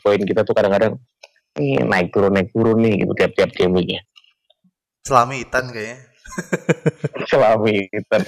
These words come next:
Speaker 1: Ngikut-ngikut nih.
Speaker 2: Yoi. Eh, ya, nyari, nyari poin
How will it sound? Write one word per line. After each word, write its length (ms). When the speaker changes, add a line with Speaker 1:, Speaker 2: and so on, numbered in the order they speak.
Speaker 1:
Ngikut-ngikut 720
nih. 200
Speaker 2:
Yoi. 400
Eh, 200
ya, 400
nyari, 320
nyari 240
poin 560